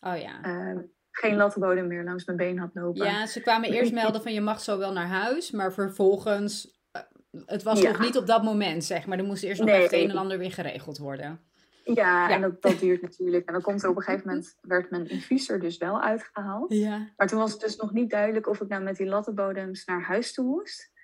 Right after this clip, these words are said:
Speaker 1: Of
Speaker 2: of
Speaker 1: dat
Speaker 2: dat die er
Speaker 1: oh.
Speaker 2: wel afgehaald zouden worden.
Speaker 1: Ja.
Speaker 2: Dus dat duurde vervolgens ook weer twee uur om dat na te vragen en dan
Speaker 1: Ja.
Speaker 2: terug te komen en het eraf te halen. Ja, goed.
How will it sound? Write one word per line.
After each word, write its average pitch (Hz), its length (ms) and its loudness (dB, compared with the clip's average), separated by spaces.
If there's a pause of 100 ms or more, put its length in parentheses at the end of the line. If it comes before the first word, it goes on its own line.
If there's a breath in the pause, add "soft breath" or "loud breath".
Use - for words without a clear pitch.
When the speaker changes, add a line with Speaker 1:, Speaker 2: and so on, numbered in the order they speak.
Speaker 1:
Of 214 140 -12
Speaker 2:
of 226 100 2
Speaker 1:
dat 208 80 -2
Speaker 2:
dat 214 160 2
die 214 100 2
er 196 60 4
Speaker 1:
oh. 196 60 2
Speaker 2:
wel 208 200 4
afgehaald 165 480 -4
zouden 170 240 -6
worden. 196 380 -4
Speaker 1:
Ja. 185 320 -12
Speaker 2:
Dus 190 160 2
dat 202 200 6
duurde 220 220 4
vervolgens 202 460 -2
ook 190 180 0
weer 185 180 2
twee 190 340 -2
uur 180 260 -4
om 175 120 -6
dat 175 160 -4
na 175 160 0
te 180 140 -12
vragen 170 600 -6
en 180 100 -10
dan 175 100 -6
Speaker 1:
Ja. 170 60 -6
Speaker 2:
terug 165 200 -8
te - 100 -20
komen 165 360 -6
en 165 60 -8
het 165 120 -6
eraf - 260 -8
te - 60 -12
halen. 180 300 -6
Ja, - 140 -10
goed. - 280 -16